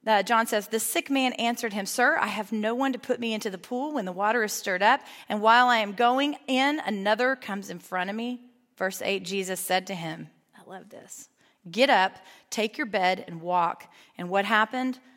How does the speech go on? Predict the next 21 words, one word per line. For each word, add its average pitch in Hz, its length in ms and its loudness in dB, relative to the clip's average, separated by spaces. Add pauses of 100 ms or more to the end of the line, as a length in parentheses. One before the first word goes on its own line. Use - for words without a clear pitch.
(320)
At 180 160 0
once 220 380 0
the 196 100 -8
man 202 280 -4
was 220 180 -6
healed, 170 500 -10
and 190 100 -8
he 175 60 -12
took 175 280 -10
up 170 280 -2 (140)
his 180 200 -10
bed 175 240 0
and 165 140 -8
walked. 165 300 -4
A - 20 -20
couple 277 300 -2
of 240 100 -6
things 220 260 -6
to 185 100 -8
notice 170 360 -8
there. 165 300 -6